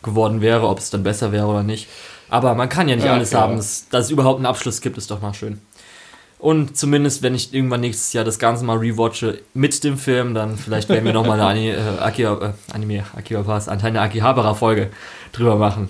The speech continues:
Speaker 1: Jetzt bin ich
Speaker 2: Ach
Speaker 1: auch schon
Speaker 2: ja, das
Speaker 1: verwirrt.
Speaker 2: können wir tatsächlich machen.
Speaker 1: Ja, das bietet sich wahrscheinlich mal an. Gut, danach waren wir
Speaker 2: Waren wir
Speaker 1: essen.
Speaker 2: essen.
Speaker 1: <laughs> Man muss sagen, dadurch, dass es Viertelstunde Verspätung hat, den Film.
Speaker 2: Der Film hatte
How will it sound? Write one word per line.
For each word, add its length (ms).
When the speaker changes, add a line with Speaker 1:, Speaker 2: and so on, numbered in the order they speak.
Speaker 1:
Jetzt 120
bin 100
ich 60
Speaker 2:
Ach 20
Speaker 1:
auch 60
schon 100
Speaker 2:
ja, 60
das 100
Speaker 1:
verwirrt. 140
Speaker 2:
können 160
wir 40
tatsächlich 440
machen. 320
Speaker 1:
Ja, 180
das 200
bietet 160
sich 160
wahrscheinlich 320
mal 80
an. 140
Gut, 440
danach 680
waren 160
wir 80
Speaker 2:
Waren 80
wir 80
Speaker 1:
essen. 120
Speaker 2:
essen. 320
Speaker 1:
<laughs> 140
Man 100
muss 200
sagen, 380
dadurch, 400
dass 180
es 240
Viertelstunde 840
Verspätung 640
hat, 240
den 120
Film. 680
Speaker 2:
Der 120
Film 280
hatte 480